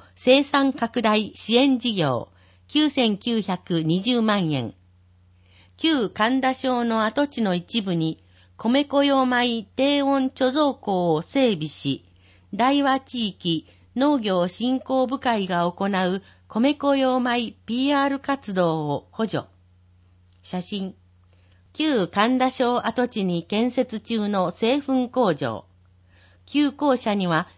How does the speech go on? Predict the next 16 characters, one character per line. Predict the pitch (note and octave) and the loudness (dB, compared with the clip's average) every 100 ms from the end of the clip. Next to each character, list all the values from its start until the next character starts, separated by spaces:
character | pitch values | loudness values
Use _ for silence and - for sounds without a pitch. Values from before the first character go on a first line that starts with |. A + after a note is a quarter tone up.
| _ | _
地 | E3+ A3 | -2 2
元 | C4+ C#4 C4 | 2 2 2
の | F#3 D#3 | 2 0
加 | F#3+ | -4
工 | F#3+ C#4 C#4 | -4 -2 -2
事 | B3+ C4 | -2 -2
業 | C#4+ A3+ | 0 -2
者 | - D#3+ | -2 -4
が | D3 - | -4 -4
入 | D#3 D#3 | -4 -4
居。 | D3+ D3+ C3 - _ _ _ _ _ - | -4 -4 -6 -8 _ _ _ _ _ -14
写 | - | -10
真 | F#3 A#3+ A3+ | -6 -4 -4
終 | E3+ | -4
わ | D#3 C#3 | -4 -4
り。 | B2+ | -6